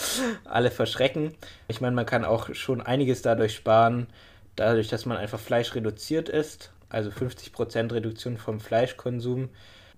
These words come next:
bringt hier etwa vierzehn Prozent ungefähr Minus beim Anteil der Ernährung in Emissionen.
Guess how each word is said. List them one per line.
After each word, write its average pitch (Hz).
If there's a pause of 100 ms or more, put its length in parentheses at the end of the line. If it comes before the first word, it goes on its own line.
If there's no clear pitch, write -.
bringt 127
hier -
etwa 117 (300)
vierzehn 170
Prozent 127
ungefähr 113
Minus 135
beim 113
Anteil 113
der 110
Ernährung 117
in 113
Emissionen. 143